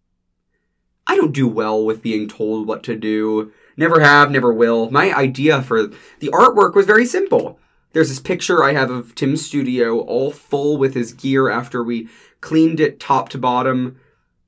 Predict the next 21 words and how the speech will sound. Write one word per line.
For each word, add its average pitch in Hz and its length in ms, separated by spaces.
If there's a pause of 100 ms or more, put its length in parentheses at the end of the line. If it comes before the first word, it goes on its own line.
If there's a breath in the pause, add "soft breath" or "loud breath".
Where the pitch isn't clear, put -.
Then 139 100
a 131 60
picture 131 340
of 117 80
the 117 80
room 127 360
the 117 60
last 117 360
day 117 160
we 113 100
were 107 140
there, 113 640 (480)
all 101 140
empty 120 360
and 107 160
bare. 104 480 (1160)
It 120 100
showed 135 460 (260 loud breath)
how 139 220
I 135 100
was 120 280